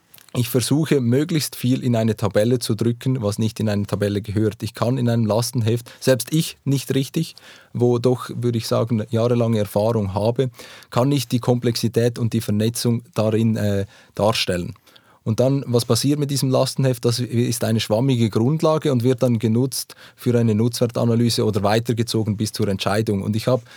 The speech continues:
eine schwammige Grundlage, kann ich nicht für das verwenden. Und da gibt's ja zig Beispiele davon, oder?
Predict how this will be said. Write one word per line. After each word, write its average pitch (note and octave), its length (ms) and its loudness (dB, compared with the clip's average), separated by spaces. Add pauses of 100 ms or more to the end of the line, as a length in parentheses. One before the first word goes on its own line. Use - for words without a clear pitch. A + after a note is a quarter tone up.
(180)
eine A#2+ 160 0
schwammige A#2+ 440 2
Grundlage, A#2+ 520 0
kann A#2 220 0
ich A#2+ 140 -2
nicht A2 180 -2
für G#2+ 120 -2
das G#2 340 -4 (320)
verwenden. F#2 640 -2 (500)
Und A#2+ 120 2
da C3+ 60 6
gibt's C3 220 -2
ja C3+ 100 4 (140)
zig - 300 -2
Beispiele A#2 580 2
davon, G#2 400 0
oder? G#2 220 -2